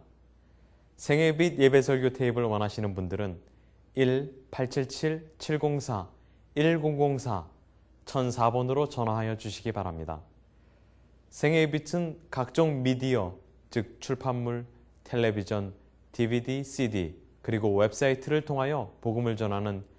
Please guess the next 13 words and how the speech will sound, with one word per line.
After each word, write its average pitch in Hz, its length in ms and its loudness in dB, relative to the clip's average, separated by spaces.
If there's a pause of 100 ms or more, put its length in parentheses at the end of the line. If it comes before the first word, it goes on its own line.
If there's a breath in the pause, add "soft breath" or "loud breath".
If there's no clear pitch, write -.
(160 soft breath)
미디어 120 480 2
선교 131 400 -4
기관입니다. 101 760 -4 (1080 soft breath)
생애의 165 380 2
빛에서 160 360 2
이루어지는 135 540 4
선교 123 260 -4
사업을 104 640 -2
크게 135 380 0
일곱 123 420 0
가지로 147 400 2
나누어 127 320 0
소개하면 120 580 -4